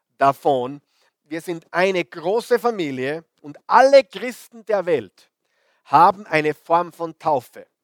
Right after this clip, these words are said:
Unterschiedliche Methoden, aber taufen tun sie alle. Und im Epheser vier, Vers vier bis sechs steht, ihr seid ja ein Leib,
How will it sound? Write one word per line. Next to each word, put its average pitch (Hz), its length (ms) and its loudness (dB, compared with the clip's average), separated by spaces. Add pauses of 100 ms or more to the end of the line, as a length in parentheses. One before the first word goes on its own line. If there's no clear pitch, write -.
(100)
Unterschiedliche 151 840 -6
Methoden, 190 640 -4 (360)
aber 123 280 -6
taufen 160 600 -2
tun 147 300 -14
sie 135 420 -14 (420)
alle. 131 600 2 (440)
Und 160 300 0
im 165 180 -10
Epheser 185 600 -6
vier, 180 600 -6 (180)
Vers 147 240 -6
vier 202 240 -4
bis 185 240 -12
sechs 180 240 -8
steht, 131 380 -8 (380)
ihr 165 160 2
seid 185 420 2
ja 156 280 4
ein 226 540 0
Leib, 151 560 2